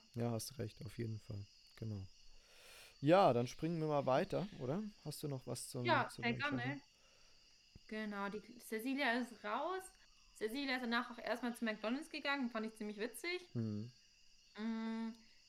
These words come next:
Speaker 2: dann gab's im Camp einige Reibereien, weil der Cis-, äh, der, der Gigi war irgendwie total angepisst und total emotional. Klar, die Cecilia war da, seine beste Freundin, ne?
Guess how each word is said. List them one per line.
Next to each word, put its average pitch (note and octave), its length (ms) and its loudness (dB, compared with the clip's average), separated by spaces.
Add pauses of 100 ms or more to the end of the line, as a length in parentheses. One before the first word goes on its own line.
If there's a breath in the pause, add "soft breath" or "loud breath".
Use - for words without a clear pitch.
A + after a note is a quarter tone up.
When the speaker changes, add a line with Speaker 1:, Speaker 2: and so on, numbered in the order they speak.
(160)
Speaker 2:
dann A3+ 160 2
gab's B3 240 2
im B3 100 4
Camp B3 320 2
einige A3+ 420 4
Reibereien, G#3 840 0
weil G#3+ 100 2
der G#3+ 160 4
Cis-, - 440 -8
äh, G3 160 2
der, F3+ 200 -4
der G3 180 -2
Gigi B3 360 -2
war G3+ 160 2
irgendwie G3+ 180 -2
total A#3+ 360 -4
angepisst A#3+ 480 -2
und G#3+ 80 -8
total A3+ 200 2
emotional. A3 540 -2
Klar, A#3+ 220 0
die G#3+ 80 0
Cecilia G#3 380 0
war G#3 100 0
da, G3 180 -2
seine G3 160 -8
beste G3 260 -8
Freundin, G3+ 420 -2
ne? G#3 200 -2